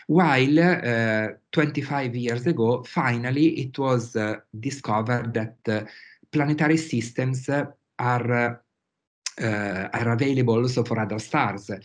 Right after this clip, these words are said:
and, uh, that in the end they are a common feature of star systems.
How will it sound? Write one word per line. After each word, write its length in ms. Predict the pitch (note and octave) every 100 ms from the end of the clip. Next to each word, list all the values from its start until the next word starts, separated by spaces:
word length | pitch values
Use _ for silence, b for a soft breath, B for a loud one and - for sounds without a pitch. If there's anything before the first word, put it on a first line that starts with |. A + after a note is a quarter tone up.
| B B
and, 320 | C3 - C3+
uh, 120 | B2
that 220 | A#2 B2 B2+
in 120 | B2+
the 140 | C#3+
end 200 | B2+ C3
they 240 | G#2+ G#2+ A2
are 240 | A#2 A2
a 240 | G#2+ -
common 440 | - C#3+ B2+ G#2 G#2+
feature 520 | - C3+ C3+ G#2+ G2+
of 260 | F#2+ G2 F#2+
star 260 | - G#2
systems. 760 | F#2+ - G2 - G2 F#2+ G2+